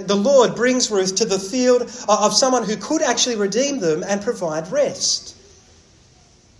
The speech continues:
Chapter two, verse twenty, it's under the law that the Lord God of Israel provided that Boaz is a guardian redeemer of this family. God has made provision for this. Uh, and so in chapter three, verse eighteen,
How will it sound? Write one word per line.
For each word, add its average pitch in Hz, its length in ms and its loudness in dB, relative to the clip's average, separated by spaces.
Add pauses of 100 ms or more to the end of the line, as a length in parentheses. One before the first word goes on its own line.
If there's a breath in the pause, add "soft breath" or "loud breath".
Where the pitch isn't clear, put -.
(600)
Chapter 254 260 -2
two, 226 160 -2
verse 214 240 4
twenty, 247 300 4
it's 190 240 4
under 262 200 4
the 254 140 6
law 190 600 4
that 196 420 -2
the 190 80 2
Lord 254 380 6
God 220 260 4
of 190 240 -4
Israel 247 420 2
provided 175 640 0
that 196 180 0
Boaz 240 540 4
is - 320 2
a 226 140 0
guardian 220 420 2
redeemer 233 400 0
of 190 220 2
this 220 200 0
family. 196 480 -2 (380 loud breath)
God 277 340 4
has 240 200 2
made 175 180 2
provision 151 420 -8
for 135 140 -12
this. - 580 -6
Uh, 196 140 0
and 214 80 2
so 220 160 4
in 214 80 4
chapter 262 320 0
three, 240 320 4
verse 208 300 4
eighteen, 180 640 4